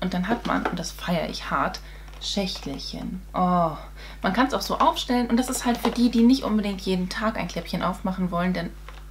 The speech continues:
ne, manchmal vergisst man das auch mal oder diejenigen, die sagen,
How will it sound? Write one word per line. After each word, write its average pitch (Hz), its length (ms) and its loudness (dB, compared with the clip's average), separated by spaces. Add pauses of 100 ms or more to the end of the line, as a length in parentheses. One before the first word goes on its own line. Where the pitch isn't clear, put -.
(280)
ne, 240 240 6 (120)
manchmal 196 480 2 (320)
vergisst 277 320 2
man 240 100 8
das 233 140 4
auch 214 180 4
mal 220 280 4
oder 202 200 8
diejenigen, 220 460 4
die 208 100 2
sagen, 196 320 4